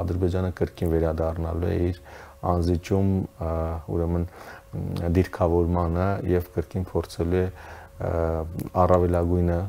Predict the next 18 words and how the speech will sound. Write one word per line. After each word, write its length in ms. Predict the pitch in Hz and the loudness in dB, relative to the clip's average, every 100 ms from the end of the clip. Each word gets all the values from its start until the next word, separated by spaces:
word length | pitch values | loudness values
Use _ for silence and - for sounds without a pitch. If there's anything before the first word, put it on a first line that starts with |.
| - - | -6 -2
կորզել 480 | 85 82 87 87 85 | -2 0 0 0 -2
Հայաստանից, 540 | - 85 85 98 104 95 | -4 -4 -4 -4 -2 -2
ընդ 140 | 90 | 0
որում 240 | 95 95 90 | 0 0 -2
այստեղ 260 | - 90 90 | -4 -4 -4
նա 80 | 87 - | -4 -2
կարող 220 | 85 85 | 0 0
է 60 | 85 | -4
օգտագործել 600 | - 87 85 85 - 87 | -6 -6 -6 -8 -6 -4
նաև, 220 | 85 90 - - - - - | -4 -4 -10 -20 -20 -20 -12
ըմ, 380 | - 87 85 85 82 - - 87 | -4 -2 -2 -2 -4 -8 -6 -4
ռուսական 600 | 87 - 85 - 90 82 80 - - - - - - - 92 | -2 -2 -2 0 0 0 -4 -16 -20 -20 -20 -20 -16 -2 2
ներգրավվածության 680 | 87 85 85 85 80 - 82 | 2 2 2 2 -2 -4 -4
հնարավորությունը, 600 | 85 82 80 80 - 95 | -2 -2 -2 -4 -4 -4
այսինքն 320 | 85 - 90 - | -4 -6 -8 -4
պրոցեսները 600 | 85 82 90 - 90 85 90 | -2 -2 -4 -6 -6 -6 -4
տանել 240 | 87 85 87 - - - - 92 | -2 -2 -6 -14 -18 -16 -2 -2
ռուսական, 640 | 85 90 82 90 87 | 2 2 2 2 2